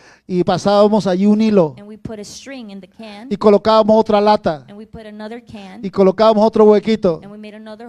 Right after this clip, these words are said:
Speaker 2: hole.
Speaker 1: Una persona se lo colocaba en la oreja
Speaker 2: And one person put in one ear,
Speaker 1: y la otra persona con el hilo en la otra oreja.
Speaker 2: and then the other person with the
Speaker 1: Y
Speaker 2: string
Speaker 1: usted
Speaker 2: on
Speaker 1: le
Speaker 2: the other
Speaker 1: decía
Speaker 2: side,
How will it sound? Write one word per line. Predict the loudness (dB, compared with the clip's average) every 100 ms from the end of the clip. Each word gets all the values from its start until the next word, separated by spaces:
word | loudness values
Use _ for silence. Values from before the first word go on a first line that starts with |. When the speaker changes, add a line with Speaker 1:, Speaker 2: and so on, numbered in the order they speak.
| -20
Speaker 2:
hole. | -18 -18 -20 _ _
Speaker 1:
Una | 0 2 2
persona | 2 0 0
se | 0
lo | 2
colocaba | 2 4 2 2
en | 2
la | 4
oreja | 4 2 -4
Speaker 2:
And | -10
one | -16
person | -18 -18 -20
put | -18 -18
in | -18
one | -18 -18 -18
ear, | -18 -6
Speaker 1:
y | 2
la | 2
otra | 4
persona | 2 2 2 2 0
con | -2 0
el | 0
hilo | 0 2
en | 2
la |
otra | 2 2
oreja. | 2 2 0 -6
Speaker 2:
and | -12
then | -20
the | -20
other | -20
person | -20 -20 -18 -18 -18
with | -18
the | -10
Speaker 1:
Y |
Speaker 2:
string | -2 0
Speaker 1:
usted | 2
Speaker 2:
on | 2
Speaker 1:
le |
Speaker 2:
the | 2
other | 4
Speaker 1:
decía | 2 2
Speaker 2:
side, | 0 -10